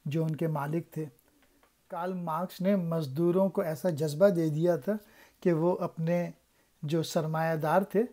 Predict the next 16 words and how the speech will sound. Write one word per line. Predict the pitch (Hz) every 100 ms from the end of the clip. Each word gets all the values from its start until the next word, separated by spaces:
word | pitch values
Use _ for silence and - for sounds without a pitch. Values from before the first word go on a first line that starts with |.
| _
उनके | 170 156 175
ख़िलाफ़ | - 156 175
डट | 135 160
कर | - 170
खड़े | - 147
हो | 185
गए | 233 175
थे। | 185 - _ _ _ _ _ _ _ _ _ -
"तोड़ | 208 202 208
उसको | 190 - 202 196 185
रोमतुल | 165 185 185 196 185
कुबरा | - 160 180 208 151 -
के | -
ऐवानों | 185 156 156 175 190
में | 190 175 135
देख, | 185 190 -